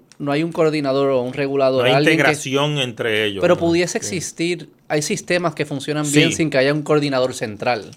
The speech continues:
Speaker 2: Bueno, porque hay
Speaker 1: Muchos,
Speaker 2: porque,
Speaker 1: la mayoría, de
Speaker 2: bueno,
Speaker 1: hecho.
Speaker 2: porque
Speaker 1: Sí,
Speaker 2: no
Speaker 1: sí.
Speaker 2: tiene que haber un, estamos, estamos de acuerdo en eso. Lo que sí tiene que haber es una estructura para que los sistemas se comuniquen y se integren uno con otro.
Speaker 1: Estamos de acuerdo.
Speaker 2: Porque las eficiencias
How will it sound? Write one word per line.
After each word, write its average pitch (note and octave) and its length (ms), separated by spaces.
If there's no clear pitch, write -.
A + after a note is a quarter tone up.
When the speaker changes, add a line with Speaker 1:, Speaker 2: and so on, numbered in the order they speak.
Speaker 2:
Bueno, D3+ 300
porque C3+ 320
hay B2 180
Speaker 1:
Muchos, - 460
Speaker 2:
porque, C#3 160
Speaker 1:
la B2 80
mayoría, A#2+ 360
de A2+ 40
Speaker 2:
bueno, A#2+ 160
Speaker 1:
hecho. D3+ 60
Speaker 2:
porque C3 300
Speaker 1:
Sí, A#2 60
Speaker 2:
no G#2+ 60
Speaker 1:
sí. G#2+ 60
Speaker 2:
tiene C3+ 120
que C3+ 60
haber C3+ 160
un, B2 200
estamos, B2 360
estamos A#2+ 240
de C3+ 40
acuerdo C3 220
en A#2+ 80
eso. F#2+ 260
Lo A#2+ 120
que A2+ 120
sí D3 240
tiene E3 260
que E3+ 80
haber D#3+ 320
es D#3 340
una C#3 300
estructura D3 920
para A2 180
que A2+ 140
los A2+ 140
sistemas D3 500
se B2+ 180
comuniquen C#3+ 640
y C3 60
se - 120
integren C#3 540
uno D3 200
con B2+ 180
otro. C#3 260
Speaker 1:
Estamos A#2 200
de A2 100
acuerdo. - 20
Speaker 2:
Porque C#3+ 180
las C#3+ 140
eficiencias F3 960